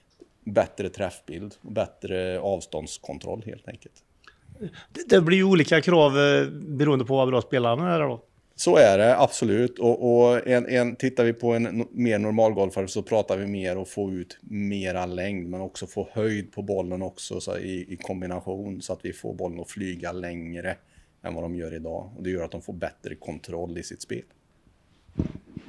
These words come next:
Speaker 2: Och Hans, det är en annan typ av, eh, klubba här. Nu, nu pratar vi, eh, träklubbor som var förr, Metalwood säger vi idag, en Spoon.
Speaker 1: Precis, vi har en Metalwood här som Malte ska ha som komplement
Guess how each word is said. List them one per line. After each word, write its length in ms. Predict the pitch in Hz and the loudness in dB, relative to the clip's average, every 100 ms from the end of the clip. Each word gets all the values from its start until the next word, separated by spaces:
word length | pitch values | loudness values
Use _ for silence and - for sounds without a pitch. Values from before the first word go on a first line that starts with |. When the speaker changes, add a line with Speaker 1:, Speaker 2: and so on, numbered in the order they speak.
| - _ - _ _ _ _ | -18 _ -20 _ _ _ _
Speaker 2:
Och 140 | 127 | 0
Hans, 160 | 139 131 | 2 2
det 80 | 139 | 2
är 40 | |
en 120 | 143 | 4
annan 300 | 156 143 123 | 4 4 2
typ 300 | 135 160 131 | 2 2 2
av, 320 | 131 127 127 123 | 4 6 6 6
eh, 140 | 120 | 4
klubba 300 | 139 135 120 | 4 4 6
här. 160 | 123 120 | 6 4
Nu, 260 | 127 127 | 4 4
nu 100 | 135 | 2
pratar 320 | - 143 139 | 4 4 4
vi, 340 | 139 139 135 135 | 4 6 6 4
eh, 80 | 127 - - _ - - 196 262 208 202 233 - | 0 -6 -20 _ -6 -4 -4 -2 0 0 -8 -2
träklubbor 440 | 180 190 151 135 139 | 4 6 6 4 6
som 100 | 165 | 6
var 120 | 170 | 6
förr, 180 | 139 147 | 6 4
Metalwood 520 | 160 143 143 143 139 | 6 4 4 2 2
säger 160 | 147 147 | 2 2
vi 80 | |
idag, 320 | 156 127 127 139 | 2 4 4 2
en 80 | |
Spoon. 420 | 131 143 131 143 147 - - | 0 2 2 0 -6 -14 -8
Speaker 1:
Precis, 460 | 123 107 110 113 - | -2 0 2 2 4
vi 40 | |
har 80 | 113 | 4
en 80 | 117 | 6
Metalwood 520 | 117 - 104 104 110 | 4 2 0 0 0
här 240 | 110 110 92 | 2 2 2
som 420 | 107 101 101 92 | -2 -2 -2 0
Malte 320 | 107 90 - | -2 -2 -8
ska 140 | - | -2
ha 80 | 110 | -2
som 180 | 98 95 | 0 -6
komplement 920 | - - 123 98 117 113 95 110 123 | -6 0 0 0 0 0 0 -4 -6